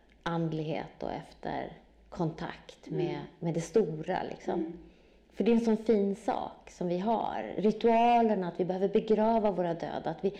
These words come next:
Speaker 1: alltså det är något så här, det är, det är någonting högt med oss människor. Att vi
Speaker 2: Mm.
Speaker 1: har den här,
Speaker 2: Mm.
Speaker 1: sångerna vi skriver, texterna vi skriver, rummen vi bygger för att liksom få vara i det här heliga.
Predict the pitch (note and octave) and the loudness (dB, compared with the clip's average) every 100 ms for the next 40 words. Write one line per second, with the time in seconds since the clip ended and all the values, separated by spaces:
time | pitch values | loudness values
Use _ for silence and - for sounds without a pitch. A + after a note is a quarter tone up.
0 | - - - - G3+ G#3 A#3 A3+ A3 A3 | -12 -16 -10 -6 0 4 6 6 4 2
1 | G3+ F#3 A3 G3 G3+ G#3 G#3+ G#3+ A3 G#3+ | 0 2 2 2 0 2 4 4 2 0
2 | B3+ - - - - - - F3+ D#3 - | -2 -4 -10 -18 -14 -10 -4 -2 -2 -6
3 | - D#3+ - A3 - - - G#3+ F#3 F#3 | -10 -10 -8 -10 -6 -6 -4 -2 0 2
4 | A3 A3+ G3+ F3+ D#3+ - - - - - | 4 4 2 -2 -4 -8 -10 -12 -16 -18
5 | F#3+ F3+ F3 - - _ - - - D#3+ | -14 -14 -14 -20 -20 _ -20 -18 -14 -6
6 | - A3+ G#3+ G3+ G#3+ G#3 G3 - G3 F#3+ | 2 4 6 4 4 2 0 0 0 2
7 | F3 E3+ F3+ A3 - - - G3 G3 F#3+ | 2 0 0 -2 -6 -10 -4 -2 0 0
8 | F#3+ G3 F#3 F3 F3+ F3+ A3+ A#3+ B3 A3+ | -2 -2 0 4 4 6 6 6 6 6
9 | G3 E3 D#3 D#3 F2 - - - E3 - | 4 2 0 2 -2 -2 -6 -4 -6 -4
10 | F#3 F3+ F3+ F3+ - F3+ G#3+ G#3 C4+ A#3+ | -2 0 -2 -6 -6 -4 -2 2 4 4
11 | - E3 D#3 D3+ D#3 D3 D#3+ A#3+ G#3+ E3+ | 2 -2 -2 -6 -8 -6 0 4 4 4
12 | G3+ D4+ - | 4 4 2